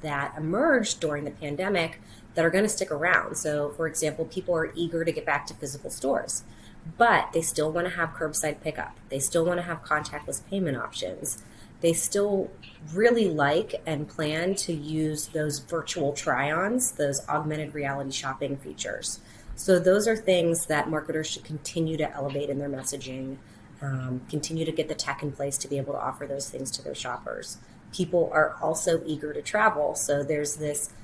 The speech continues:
notion of revenge travel that's emerged over the last few months. Um, it's, you know,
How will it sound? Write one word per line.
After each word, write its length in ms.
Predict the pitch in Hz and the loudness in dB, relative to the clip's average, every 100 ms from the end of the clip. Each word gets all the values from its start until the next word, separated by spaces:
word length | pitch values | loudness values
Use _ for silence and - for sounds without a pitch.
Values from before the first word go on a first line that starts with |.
| - | -2
notion 400 | 165 160 160 170 | 2 2 4 4
of 200 | 143 139 | 2 0
revenge 460 | 139 135 127 160 - | -4 -2 -2 -2 0
travel 400 | 196 175 190 196 | 4 4 4 2
that's 260 | 190 190 | 2 2
emerged 480 | 190 185 190 202 - | 2 2 2 0 0
over 240 | - 160 165 | 2 0 0
the 120 | 165 | 0
last 300 | 156 160 - | 0 -2 -2
few 140 | 175 | 0
months. 400 | 165 165 185 - - - - - - | 2 2 2 0 -2 -14 -20 -20 -6
Um, 340 | 143 139 135 135 | 0 0 0 0
it's, 520 | 147 147 - - - | -2 -2 0 0 2
you 100 | 160 | 2
know, 300 | 143 139 139 | 2 0 -2